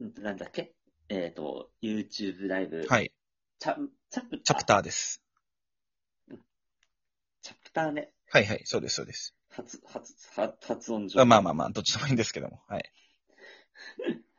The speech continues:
Speaker 1: チャプター。
Speaker 2: はい。
Speaker 1: あ、いいな、タイトルつけましたね、またあなたもね。
Speaker 2: まあまあまあ、ありがとうございます、それは。
Speaker 1: うん。いや、ちなみに、
Speaker 2: うん。
Speaker 1: 今、今現在はどれぐらい再生数伸びてきてるんですか？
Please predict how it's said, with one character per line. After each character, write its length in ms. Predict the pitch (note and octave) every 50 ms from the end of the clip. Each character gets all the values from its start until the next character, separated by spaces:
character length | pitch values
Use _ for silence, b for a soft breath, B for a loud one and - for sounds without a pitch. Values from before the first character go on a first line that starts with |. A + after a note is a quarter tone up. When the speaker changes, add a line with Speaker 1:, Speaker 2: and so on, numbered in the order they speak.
| _ _ _ _ _ _ _ _ _ _ _ - _ _ _ _ _ _
Speaker 1:
チ 100 | - -
ャ 20 | - _
プ 80 | - _ _
タ 80 | _ -
ー。 20 |
Speaker 2:
は 60 | A#2 E2+
い。 80 | - _ _
Speaker 1:
あ、 220 | - F2+ E2+ E2 E2
い 300 | - _ - G2 F2+ E2
い 20 |
な、 160 | D#2 - - - _ _ _
タ 100 | - F#2+
イ 80 | E2+
ト 80 | - -
ル 120 | - -
つ 100 | _ -
け 140 | - - D3+
ま 100 | F3 G3
し 120 | G3+ - -
た 100 | - C3
ね、 100 | D3+ E3+
ま 140 | D3 A#2
た 120 | - - F2
あ 60 | F2+
な 100 | F#2 F2+
た 140 | - - F2
も 120 | - F#2
ね。 60 | -
Speaker 2:
ま 100 | A2+ F2+
あ 40 | D2
ま 140 | B1+ C2 E2
あ 40 | D2+
ま 140 | C#2+ C#2+ B1 A#1+
あ、 40 | F#2+
あ 40 |
り 80 | G#2+ G#2
が 80 | G2 -
と 100 | - F#2+
う 20 |
ご 40 | G2
ざ 100 | G#2+ G#2+
い 60 | G2
ま 140 | G2+ G2+ G2
す、 80 | -
そ 80 | - E2+
れ 100 | D#2 C#2
は。 180 | D2+ D2 C#2+ - _ _ _ _ _ _ _ _ _ _ _ _ _ _ _ _ _ _ _ -
Speaker 1:
う 60 | F#2
ん。 300 | F2+ F2 E2+ E2 E2 - _ _ _ _ - - _ _ _ _ b b b b b b b b b b b _
い 40 | F#2
や、 60 | F#2 F2+ E2+ F2 F#2 - - - _ _ _ _ _ _ _ _ _ _ _ _ _ _
ち 100 | - -
な 100 | E3+ F3+ E3+
み 120 | E3 E3+
に、 140 | D#3+ D#3+ G3+
Speaker 2:
う 40 | F3
ん。 160 | C#3+ - - _ _
Speaker 1:
今、 320 | - D#3+ D#3+ C#3+ - - - _ _ _ _ _ _ _
今 220 | D3 D3+ D#3+ F3+
現 280 | F3 F3+ F3+ E3+ D#3+ C#3
在 160 | A#2 F2+ D#2+
は 100 | F2 G2
ど 120 | - G#2+
れ 140 | G#2 A2 G#2+
ぐ 80 | G#2 A2
ら 100 | G#2 G#2
い 60 | G#2
再 220 | - - A2 G#2
生 180 | - - G#2 F#2+
数 140 | - E2 D#2+
伸 80 | E2 E2+
び 120 | F2+ -
て 120 | - -
き 80 | - -
て 80 | - E2
る 60 | -
ん 80 | -
で 60 | - -
す 120 | - _
か？ 120 | - -